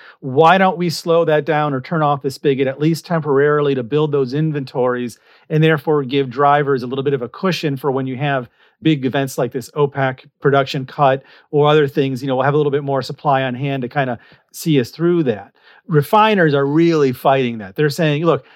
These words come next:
if you shut off the export tap, you might get lower prices in the short term." But, uh, what'll happen is refiners will say, "Well, look, if we're not selling as much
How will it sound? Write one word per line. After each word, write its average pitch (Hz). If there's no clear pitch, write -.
if 151
you 226
shut 196
off 180
the 151
export 143
tap, 127
you 156
might 170
get 165
lower 170
prices 165
in 139
the 127
short 185
term." 240
But, 180
uh, 151
what'll 156
happen 156
is 143
refiners 165
will 151
say, 151
"Well, 147
look, 151
if 123
we're 156
not 160
selling 160
as 127
much 143